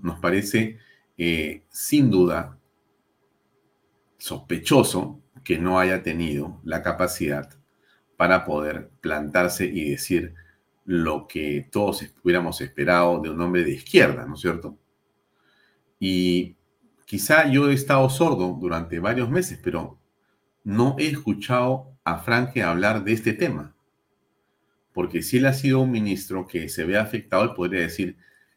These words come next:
"Quiero levantar mi mano para decir que a mí me han engañado, me han timado, yo he firmado, pero yo no sabía,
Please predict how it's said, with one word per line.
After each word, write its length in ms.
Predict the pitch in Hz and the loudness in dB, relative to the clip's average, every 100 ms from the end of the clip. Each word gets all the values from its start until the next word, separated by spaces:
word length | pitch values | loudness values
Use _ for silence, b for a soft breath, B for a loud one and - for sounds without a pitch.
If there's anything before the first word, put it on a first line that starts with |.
| _ | _
"Quiero 180 | 123 131 | 0 2
levantar 380 | 107 82 110 | 2 0 -2
mi 140 | 113 90 | -2 -2
mano 320 | 95 107 104 | 0 0 0
para 160 | 90 76 | -2 -2
decir 460 | 76 107 104 104 b b b b - | -4 -4 -4 -6 b b b b -6
que 520 | 85 78 73 71 - | -4 -2 -4 -6 -8
a 100 | 82 | -6
mí 100 | 82 | -4
me 100 | 95 | -2
han 80 | 104 | 0
engañado, 800 | 104 90 73 73 98 104 92 76 | 0 -2 -4 0 2 2 0 -4
me 120 | 78 | -4
han 140 | 90 90 | -4 -4
timado, 800 | 80 71 90 104 87 73 73 - _ _ _ _ _ | -6 -4 0 0 0 -4 -8 -14 _ _ _ _ _
yo 120 | 90 | -2
he 40 | 98 | -2
firmado, 560 | 98 80 90 92 90 | -2 -2 2 2 2
pero 200 | - 76 | -2 -4
yo 120 | 78 87 | 0 0
no 100 | 92 | -2
sabía, 720 | 78 73 104 107 76 78 | -6 -4 0 0 -2 -6